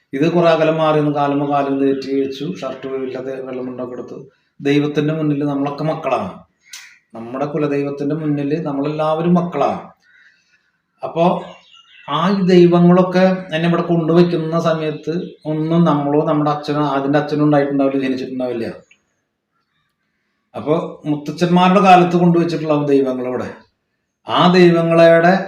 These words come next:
ആ ദൈവങ്ങളെ കുടിയിരുത്തി നല്ല സന്തോഷത്തിൽ കർമ്മങ്ങളൊക്കെ കഴിഞ്ഞ്, ആ, അതിന് ചെയ്തിരുന്ന ഒരു കാലഘട്ടം ഉണ്ടായിരുന്നു. അതിനുശേഷവും ഇദ്ദേഹത്തിന് ഒരു മകൻ ഉണ്ടാവണം, ആ മകന് ഒരു മകൻ ഉണ്ടാവണം, അല്ലെങ്കിൽ മക്കൾ ഉണ്ടാവണം, അങ്ങനെ പോകണം. വളരെ താഴ്ത്താണ് നമ്മളൊക്കെ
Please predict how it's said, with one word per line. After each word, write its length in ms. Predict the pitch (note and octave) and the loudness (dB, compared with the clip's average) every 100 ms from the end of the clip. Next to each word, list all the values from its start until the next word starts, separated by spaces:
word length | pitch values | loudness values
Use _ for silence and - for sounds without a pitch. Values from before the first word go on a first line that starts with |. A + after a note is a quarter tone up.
| - - _ _ _ - | -12 -20 _ _ _ -6
ആ 240 | D3 F3 | 0 0
ദൈവങ്ങളെ 440 | F3 D#3+ D#3+ D#3+ E3 | 2 0 0 0 0
കുടിയിരുത്തി 640 | E3+ D3+ D#3 D#3 E3+ F3 | -2 -2 -2 -2 -2 -2
നല്ല 260 | D3 C#3 D3 | -2 -4 -2
സന്തോഷത്തിൽ 600 | D#3 D#3 E3 D3+ D#3 D#3+ | 0 0 -2 -2 -4 -6
കർമ്മങ്ങളൊക്കെ 540 | D#3+ D3+ D3+ D3+ D3+ D3 | -2 -2 0 -2 -4 -2
കഴിഞ്ഞ്, 240 | D3+ D3+ | -2 -2
ആ, 220 | D3+ D#3 D#3 | -2 -4 -2
അതിന് 180 | D3+ | -4
ചെയ്തിരുന്ന 440 | D#3 E3 D#3 D3 D#3+ | -2 0 0 -2 -2
ഒരു 100 | E3+ | 2
കാലഘട്ടം 400 | E3 D#3 D3 C#3+ | 2 2 0 0
ഉണ്ടായിരുന്നു. 420 | C3+ B2 A2+ G2 - _ _ _ _ _ - | -2 -2 -6 -10 -18 _ _ _ _ _ -4
അതിനുശേഷവും 720 | B2+ D#3 E3+ F3 D#3+ E3 F3 | -2 0 2 2 2 2 2
ഇദ്ദേഹത്തിന് 800 | E3+ D3 D3+ D3+ D3+ D#3 D#3+ - | 2 2 0 0 -2 -2 -6 -8
ഒരു 100 | C#3+ | -2
മകൻ 280 | C#3+ C#3+ D3 | 0 0 0
ഉണ്ടാവണം, 440 | D3 C#3+ C#3 D3 | 2 2 0 -2
ആ 140 | C#3+ C3+ | -4 -2
മകന് 380 | C#3+ D3 C#3 D3 | 0 0 0 -2
ഒരു 60 | |
മകൻ 220 | C#3+ C#3 | -2 -2
ഉണ്ടാവണം, 440 | C#3+ C#3 C#3 C#3 D3+ | -2 -2 -2 -2 -4
അല്ലെങ്കിൽ 280 | C#3+ C#3 C#3 | -4 -2 -4
മക്കൾ 240 | C#3 C#3 | -4 -4
ഉണ്ടാവണം, 380 | C#3+ C#3 C3+ C3+ | -2 -2 -2 -4
അങ്ങനെ 220 | C#3 C#3 | -2 -4
പോകണം. 260 | C3+ A#2+ A2+ | -4 -8 -12
വളരെ 480 | G#2 A2+ A#2+ C#3+ | -14 -12 -6 -2
താഴ്ത്താണ് 600 | E3+ F3+ F3 F3 F#3+ F3 | 0 4 4 4 4 2
നമ്മളൊക്കെ 560 | D#3+ D3+ D3+ D3+ D#3 D#3 | 2 0 0 0 -2 -2